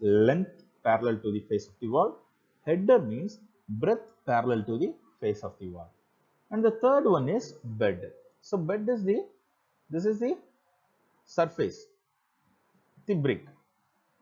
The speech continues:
So it is a top surface, and bottom also we will have this type of surface. So bed is the bottom surface of the brick.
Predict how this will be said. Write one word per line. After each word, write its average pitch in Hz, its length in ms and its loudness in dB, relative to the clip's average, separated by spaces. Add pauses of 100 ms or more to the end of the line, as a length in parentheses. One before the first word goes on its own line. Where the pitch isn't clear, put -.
(380)
So 170 140 -4
it 160 160 -4
is 170 140 -2
a 208 80 2
top 147 300 -2
surface, - 480 -2 (300)
and 208 180 -2
bottom 226 400 0
also 220 340 -2
we 220 160 -2
will 220 160 4
have 233 320 -2
this 196 200 -6 (360)
type 185 220 -2
of 226 240 -2
surface. - 680 -6 (480)
So 170 280 0
bed 190 520 -2
is 135 260 2
the 110 320 -4 (800)
bottom 240 760 0
surface 196 720 0
of 110 300 -2
the 269 200 2 (440)
brick. 98 340 -4